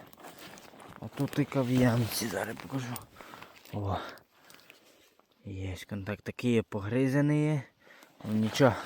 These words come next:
бачите, невеличка зме-, жменька. На одному місці все-таки є. Коротше, люди, набрали стільки грибів. Во, поглядіть, наскільки...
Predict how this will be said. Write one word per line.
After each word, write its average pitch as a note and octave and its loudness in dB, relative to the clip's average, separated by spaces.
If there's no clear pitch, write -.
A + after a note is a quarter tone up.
бачите, A#2 -2
невеличка A#2+ 0
зме-, B2+ 0
жменька. D3 0
На A#2+ 0
одному C3+ 4
місці C#3 2
все-таки C3+ -4
є. C#3 2
Коротше, E3 12
люди, G3 12
набрали D#3 12
стільки D3+ 12
грибів. C#3+ 12
Во, B2+ 10
поглядіть, A#2+ 10
наскільки... C#3 6